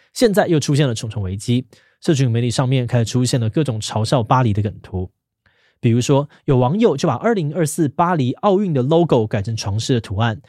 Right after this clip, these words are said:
旁边还有老鼠在虎视眈眈。巴黎的床虱危机哦，情况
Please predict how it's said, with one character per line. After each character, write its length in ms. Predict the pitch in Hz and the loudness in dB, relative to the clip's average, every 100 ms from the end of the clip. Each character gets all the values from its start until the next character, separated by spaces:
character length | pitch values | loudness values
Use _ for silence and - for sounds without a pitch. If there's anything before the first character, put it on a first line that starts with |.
| _ | _
旁 160 | - 135 | -2 2
边 160 | 151 | 2
还 120 | 143 131 | 4 2
有 100 | 127 | 2
老 240 | 107 127 | 0 -2
鼠 180 | - 120 | -2 -2
在 200 | 123 113 | -2 -2
虎 140 | 120 | -4
视 140 | 110 117 | -6 -4
眈 160 | 101 | -2
眈。 240 | 101 107 120 _ _ _ _ _ _ - | 0 -2 -4 _ _ _ _ _ _ -2
巴 180 | 269 277 | 2 4
黎 80 | |
的 80 | 220 | 4
床 180 | - 165 | 2 0
虱 100 | 165 | 2
危 140 | 160 | 2
机 220 | 131 - 139 | 0 2 0
哦， 100 | 113 | 0
情 240 | - 117 | -4 -4
况 180 | 117 | -2